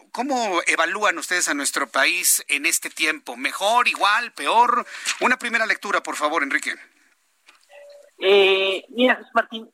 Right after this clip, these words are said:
Speaker 2: yo te diría que estos dos, dos años han sido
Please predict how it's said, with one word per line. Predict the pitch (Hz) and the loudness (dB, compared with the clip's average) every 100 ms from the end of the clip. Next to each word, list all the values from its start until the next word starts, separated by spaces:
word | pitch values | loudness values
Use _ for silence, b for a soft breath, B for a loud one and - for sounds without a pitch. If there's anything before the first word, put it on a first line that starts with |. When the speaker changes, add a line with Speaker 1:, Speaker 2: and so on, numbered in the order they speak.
| _ | _
Speaker 2:
yo | 262 285 | -2 -2
te | 330 | 0
diría | 262 226 240 247 - | -4 -2 2 2 0
que | 190 180 185 - | 0 0 0 -2
estos | 233 - 233 | -4 -6 0
dos, | 233 - - _ _ | 0 0 -6 _ _
dos | 214 - | -4 -2
años | 196 202 254 - _ _ _ - | -4 -2 -4 -6 _ _ _ -2
han | 226 240 | -2 -2
sido | - 240 233 233 226 214 190 185 175 170 165 | -10 -10 2 6 6 6 4 2 0 -2 -6